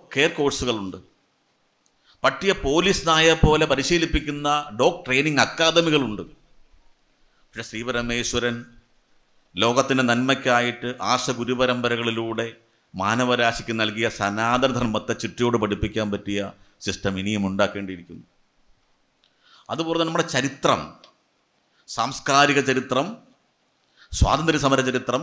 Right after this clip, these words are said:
നവോത്ഥാന ചരിത്രം, ഇത് മൂന്നും കേരളത്തിൻ്റെയും ഭാരതത്തിൻ്റെയും,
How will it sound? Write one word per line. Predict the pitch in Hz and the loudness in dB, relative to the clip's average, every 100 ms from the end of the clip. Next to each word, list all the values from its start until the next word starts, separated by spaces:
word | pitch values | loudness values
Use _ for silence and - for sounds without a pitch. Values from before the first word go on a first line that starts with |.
| - | -4
നവോത്ഥാന | 104 110 139 156 139 131 | -2 2 4 2 2 0
ചരിത്രം, | 117 104 90 - - _ _ _ | -2 -6 -10 -18 -20 _ _ _
ഇത് | 135 156 | -8 -6
മൂന്നും | 143 151 170 170 101 - - _ _ _ | -4 -4 0 0 -2 -8 -20 _ _ _
കേരളത്തിൻ്റെയും | - 120 127 123 120 120 117 | -4 -2 0 -2 -4 -4 -4
ഭാരതത്തിൻ്റെയും, | 107 107 113 110 110 110 | -4 -2 -4 -8 -8 -8